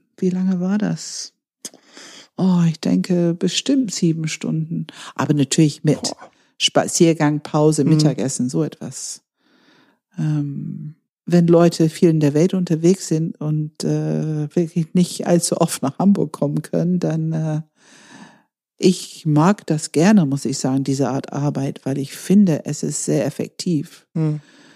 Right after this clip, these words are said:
Speaker 1: Du erreichst viel und Tiefe und, und, ähm, ich weiß, dass jemand geht mit etwas ganz Konkretes, was die üben, umsetzen können.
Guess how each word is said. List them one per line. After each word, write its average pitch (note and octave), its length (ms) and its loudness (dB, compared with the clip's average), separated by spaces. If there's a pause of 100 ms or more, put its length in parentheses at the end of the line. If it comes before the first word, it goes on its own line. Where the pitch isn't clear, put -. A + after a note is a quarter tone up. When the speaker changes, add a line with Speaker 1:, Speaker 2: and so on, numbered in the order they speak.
(440)
Speaker 1:
Du D#3 100 0
erreichst D#3+ 800 -2
viel G3 560 4
und D3 260 -6
Tiefe F#3 800 0
und, D3 340 -6
und, D3 480 -6
ähm, C#3+ 540 -6 (580)
ich E3 280 2
weiß, F3 340 0
dass - 720 -6 (500)
jemand F3 720 0
geht G3 500 4
mit E3+ 200 -2
etwas D#3+ 340 -4
ganz F3 300 -2
Konkretes, F3 880 -2 (640)
was D#3+ 320 -2
die C#3+ 160 0
üben, F#3 360 2
umsetzen E3 760 -2
können. C#3 560 -2